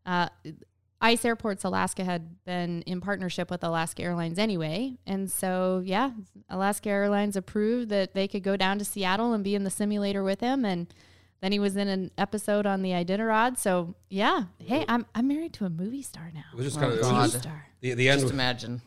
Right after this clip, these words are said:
Speaker 1: I know.
Speaker 2: the end was just so, it was like, he was done. It
Speaker 1: Will
Speaker 2: was like,
Speaker 1: he make
Speaker 2: "Will
Speaker 1: it?
Speaker 2: Jerry, will Jerry get his license back?
Speaker 1: And
Speaker 2: Stay
Speaker 1: I'm,
Speaker 2: tuned."
Speaker 1: and I'm happy to report he did.
Speaker 2: I,
Speaker 1: He
Speaker 2: I, I
Speaker 1: passed.
Speaker 2: assumed he was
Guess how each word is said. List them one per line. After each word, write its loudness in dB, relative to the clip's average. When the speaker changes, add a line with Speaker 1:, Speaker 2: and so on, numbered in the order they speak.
Speaker 1:
I 0
know. -6
Speaker 2:
the 2
end 4
was 0
just -4
so, -2
it -2
was -4
like, -10
he -14
was -8
done. -4
It -4
Speaker 1:
Will 6
Speaker 2:
was 2
like, -6
Speaker 1:
he 0
make -2
Speaker 2:
"Will 6
Speaker 1:
it? 2
Speaker 2:
Jerry, 4
will -2
Jerry -2
get 0
his 4
license 2
back? -6
Speaker 1:
And 4
Speaker 2:
Stay 2
Speaker 1:
I'm, -2
Speaker 2:
tuned." 4
Speaker 1:
and 2
I'm 2
happy 0
to -8
report -6
he -10
did. -6
Speaker 2:
I, -6
Speaker 1:
He -4
Speaker 2:
I, 2
I 2
Speaker 1:
passed. 4
Speaker 2:
assumed 2
he 2
was -2